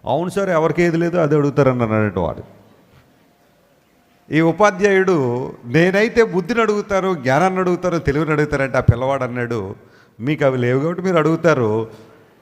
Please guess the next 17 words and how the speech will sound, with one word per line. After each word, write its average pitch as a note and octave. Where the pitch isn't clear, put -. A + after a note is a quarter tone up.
నాకు C#3
అవి A2+
ఉన్నాయి A#2+
కాబట్టి C#3
అడగను" B2
అన్నట్టుగా A#2+
వాడి G#2+
ఆన్సర్ C3+
చూడండి C3
ఎంత A2+
డిప్లొమాటిక్‌గా A#2
ఉందో. E2+
కొన్నిసార్లు F#3+
కొంతమంది D#3+
దేవుని D#3+
దగ్గరికి C#3
వచ్చి C#3